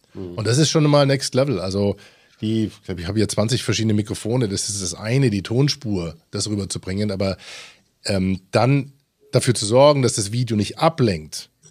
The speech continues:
Speaker 2: von dem, was eigentlich, sag mal so, für mich der Kerneffekt des Podcastings ist, nämlich die, die Wirkung des Hörens,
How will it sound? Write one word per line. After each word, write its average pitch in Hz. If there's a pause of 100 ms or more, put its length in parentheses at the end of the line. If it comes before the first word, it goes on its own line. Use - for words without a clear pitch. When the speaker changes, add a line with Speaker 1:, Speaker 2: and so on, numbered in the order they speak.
(120)
Speaker 2:
von 95
dem, 101
was 92
eigentlich, 127 (680)
sag 90
mal 95
so, 95
für 92
mich 101
der 98
Kerneffekt 104
des -
Podcastings 98
ist, 123
nämlich 95
die, 92
die -
Wirkung 117
des 98
Hörens, 113